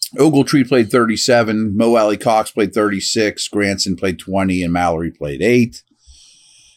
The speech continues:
And the running back stuff I thought was kind of interesting. They only got,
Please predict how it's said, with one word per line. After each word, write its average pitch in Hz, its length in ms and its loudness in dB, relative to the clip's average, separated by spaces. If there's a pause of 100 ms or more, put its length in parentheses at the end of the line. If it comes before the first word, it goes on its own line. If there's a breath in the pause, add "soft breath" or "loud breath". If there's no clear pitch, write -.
(120)
And 110 640 4
the 110 180 -4
running 143 240 4
back 123 220 2
stuff 131 240 0
I 120 80 4
thought 110 240 2
was 107 100 -6
kind 107 180 2
of 98 80 2
interesting. 101 680 0 (460 soft breath)
They 110 100 2
only 127 240 4
got, 113 240 4